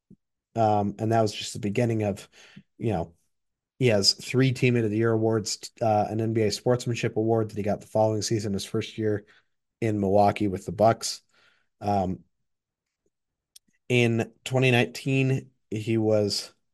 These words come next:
uh, actually, let's see, twenty eighteen, he was in Defensive Player of the Year voting he finished in the top ten. Um,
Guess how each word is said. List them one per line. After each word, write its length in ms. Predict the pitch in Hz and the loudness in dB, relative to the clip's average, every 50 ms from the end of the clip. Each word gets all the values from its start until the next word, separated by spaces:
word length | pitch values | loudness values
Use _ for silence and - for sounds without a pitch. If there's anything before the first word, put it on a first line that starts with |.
| _ _ _ _ _ _ _ _ _ _ - | _ _ _ _ _ _ _ _ _ _ 0
uh, 220 | 104 104 104 104 92 | 2 2 2 4 4
actually, 300 | 107 110 - - 117 107 | 2 2 2 0 2 2
let's 160 | 107 107 - | 0 0 -2
see, 240 | - 92 82 67 - _ _ | -4 -4 -4 -6 -8 _ _
twenty 260 | - - 135 127 120 | -2 0 0 2 4
eighteen, 380 | 123 147 - - - 113 104 101 | 2 2 2 -2 -4 -4 -4 -4
he 140 | 101 117 117 | -2 -2 0
was 360 | 110 107 107 98 - - - _ _ _ _ _ _ _ _ _ _ _ - | 2 2 2 2 0 -4 -10 _ _ _ _ _ _ _ _ _ _ _ 0
in 160 | 131 123 117 | 0 0 2
Defensive 420 | 110 107 - 135 131 127 - 120 - | 0 0 2 2 0 0 -2 -6 0
Player 200 | - 123 120 117 | 2 4 4 4
of 40 | |
the 60 | 113 113 | 4 2
Year 180 | 113 113 107 | 2 2 2
voting 540 | 98 101 110 113 127 123 107 92 90 98 - _ _ _ _ _ | 0 0 0 0 0 0 0 -2 -4 -8 -10 _ _ _ _ _
he 140 | 120 113 98 | -8 -8 -4
finished 320 | - 113 107 98 - - | -2 -2 -2 -2 -2 -4
in 60 | 107 | -4
the 40 | 104 | -4
top 300 | 98 - 107 98 - _ | 0 0 -2 -2 -2 _
ten. 460 | - - - 127 120 110 95 85 87 - - _ _ _ _ _ _ _ _ _ _ _ _ _ | -14 -4 0 0 2 2 0 -4 -6 -10 -12 _ _ _ _ _ _ _ _ _ _ _ _ _
Um, 400 | 101 98 95 90 87 87 87 85 | -2 0 0 0 0 -2 -6 -8